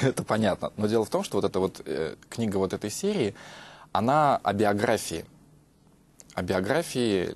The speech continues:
Леонардо да Винчи и рассказывает о том, как он делал свои книги. То есть почему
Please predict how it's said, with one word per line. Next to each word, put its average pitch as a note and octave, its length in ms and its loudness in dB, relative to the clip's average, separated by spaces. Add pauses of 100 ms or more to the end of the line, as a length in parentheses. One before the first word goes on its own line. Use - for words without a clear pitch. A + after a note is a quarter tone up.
(100)
Леонардо F#2+ 400 -2
да G2+ 160 2
Винчи F#3 300 -4
и - 80 -2
рассказывает G2+ 560 0
о G2+ 60 2
том, F3 180 0
как - 360 -4
он F#3+ 140 0
делал A#2 240 2
свои G2 300 0
книги. E2+ 400 -12 (1200)
То A2 100 2
есть - 240 -4 (160)
почему D#3+ 560 -2